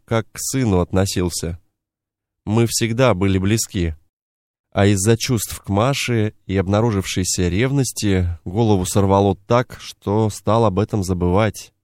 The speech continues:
Сейчас он мне об этом напоминает тем, что не орет,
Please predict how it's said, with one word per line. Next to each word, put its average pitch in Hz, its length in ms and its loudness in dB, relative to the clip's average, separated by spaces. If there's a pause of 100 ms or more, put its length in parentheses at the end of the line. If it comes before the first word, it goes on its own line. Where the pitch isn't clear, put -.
(880)
Сейчас 139 480 0
он 131 120 2
мне 120 240 2
об 104 140 0
этом 107 260 0
напоминает 95 720 0 (340)
тем, 120 240 -2
что 104 580 -2
не 92 140 -2
орет, 90 600 -2